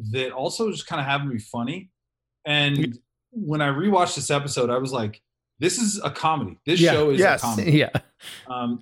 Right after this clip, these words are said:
Speaker 1: I think at the time it was so different, and, and obviously there's been a lot of ink spilled about, you know, it, it sort of heralded the beginning of prestige T V and all that kind of stuff, um, which is all true, right? But I think it got sort of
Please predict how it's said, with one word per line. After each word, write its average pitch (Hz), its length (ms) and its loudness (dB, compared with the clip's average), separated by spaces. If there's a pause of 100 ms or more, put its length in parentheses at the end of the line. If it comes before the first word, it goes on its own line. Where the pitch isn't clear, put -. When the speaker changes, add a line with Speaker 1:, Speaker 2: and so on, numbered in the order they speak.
Speaker 1:
I 156 140 2
think 196 480 2
at 190 160 -2
the 143 100 -2
time 151 560 0
it 127 80 2
was 117 200 -4
so 143 140 0
different, 131 480 -2
and, 117 340 -2
and 120 140 -2
obviously 120 460 -6
there's 113 100 -4
been 117 160 -4
a 110 60 -2
lot 113 220 -2
of 107 180 -6 (840)
ink 131 160 -4
spilled 123 340 -2
about, 117 320 0
you 113 60 -2
know, 117 140 0
it, 117 280 -4 (100)
it 117 80 -8
sort 120 220 -4
of 107 120 -4
heralded 131 500 -2
the 110 40 -6
beginning 120 340 -2
of 110 80 -4
prestige 117 420 -6
T 117 120 -6
V 113 180 -2
and 131 80 -2
all 127 100 -4
that 131 120 -6
kind 139 120 -8
of 131 60 -8
stuff, 151 220 -2 (440)
um, 131 260 -2
which 185 180 4
is 240 60 0
all 262 120 6
true, 285 320 4
right? 156 360 2
But 156 140 2
I 147 80 2
think 180 300 -6
it 135 240 -8
got 147 320 0 (160)
sort 147 340 0
of 113 240 -2